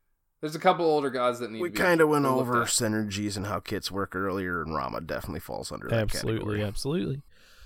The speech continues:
Speaker 3: Silent Aces, forty-four. A way for duo lane to not always be behind the other lanes. In that, I mean, most games I play, I can get first blood as the carry, and at six to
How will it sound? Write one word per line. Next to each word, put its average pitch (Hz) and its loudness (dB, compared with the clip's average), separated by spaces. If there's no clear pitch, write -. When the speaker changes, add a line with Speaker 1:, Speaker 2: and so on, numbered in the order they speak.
Speaker 3:
Silent 196 4
Aces, - -4
forty-four. - 0
A 123 0
way 147 4
for 151 6
duo 165 6
lane 127 0
to - -8
not 120 2
always 123 4
be 120 6
behind 120 0
the 120 0
other 139 4
lanes. - -8
In 110 2
that, 139 6
I 139 4
mean, 131 -2
most 120 -4
games 160 -2
I 135 -2
play, 156 6
I 117 -4
can 117 -6
get 117 -2
first - -4
blood 151 4
as 127 0
the - -16
carry, 202 -2
and 139 -2
at 135 2
six - -2
to - 2